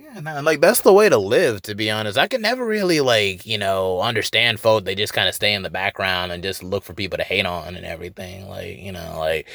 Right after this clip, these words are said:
like, we all got hobbies and shit, or we should have a hobby. I don't know. It's just, like, you should find some shit to do with your time besides just sitting back and just like, "Oh, yeah, this,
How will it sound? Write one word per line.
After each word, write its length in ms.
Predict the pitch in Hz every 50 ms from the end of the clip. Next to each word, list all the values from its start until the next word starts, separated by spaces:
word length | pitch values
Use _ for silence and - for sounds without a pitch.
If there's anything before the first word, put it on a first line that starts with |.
| - - - - - -
like, 140 | 127 143
we 80 | 190 247
all 140 | 269 269 233
got 200 | 208 151 120 107
hobbies 460 | - 117 131 139 143 143 139 120 110
and 120 | 139 131
shit, 440 | 113 - - 139 135 131 127 113 73
or 120 | 85 104 104
we 160 | 110 123 120
should 240 | - - 127 127 117
have 200 | 120 117 117 120
a 80 | 110
hobby. 360 | 110 117 117 117 117 117 113
I 160 | 90 110 131 131
don't 220 | 120 104 98 95
know. 320 | 92 92 95 92 92 92
It's 200 | 90 98 95 -
just, 280 | - 104 101 95 - -
like, 300 | 101 92 92 92 90 85
you 260 | 76 76 76 104 139
should 160 | 180 196 135
find 200 | - 139 135 131
some 120 | 113 120 98
shit 160 | - - 104
to 60 | 98
do 160 | 82 98 98
with 120 | 98 92 -
your 80 | 87
time 300 | 82 - 98 98 98 90
besides 280 | 85 82 - 87 85 87
just 140 | 87 80 -
sitting 200 | 90 90 87 82
back 220 | 85 85 85 -
and 80 | 90 82
just 120 | 82 -
like, 100 | 92 92
"Oh, 200 | 127 143 143 139
yeah, 240 | 127 131 135 135 123
this, 280 | 123 131 127 - -